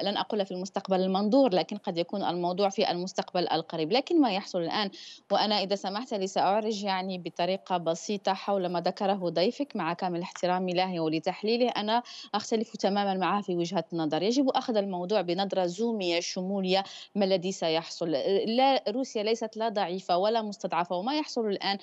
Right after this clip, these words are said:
على الفكرة أنا بس أحدد أني لا أدافع على روسيا ولا أدافع على الغرب ولا أدافع، أنا بحلل، بحاول التحليل بطريقة مح-، حيادية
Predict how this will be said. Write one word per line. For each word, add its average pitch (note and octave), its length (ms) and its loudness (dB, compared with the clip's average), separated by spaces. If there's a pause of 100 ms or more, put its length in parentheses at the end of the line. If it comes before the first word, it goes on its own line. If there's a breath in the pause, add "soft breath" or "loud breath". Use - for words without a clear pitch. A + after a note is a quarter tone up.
(260 loud breath)
على G3+ 120 2
الفكرة B3+ 340 0
أنا A3+ 280 -2
بس A3 320 -4
أحدد G#3 380 -2
أني G#3 140 -2
لا A3 200 0
أدافع A#3+ 260 0
على A3 220 2
روسيا C4+ 300 -2
ولا A#3+ 180 2
أدافع G#3 280 0
على F#3 160 0
الغرب G#3+ 300 0
ولا A3 240 0
أدافع، F#3 320 0
أنا F#3+ 100 -4
بحلل، B3+ 460 -2
بحاول G#3+ 360 -2
التحليل G#3 520 -2 (300 loud breath)
بطريقة A3 760 4 (100)
مح-، G3 540 -4
حيادية G#3+ 760 0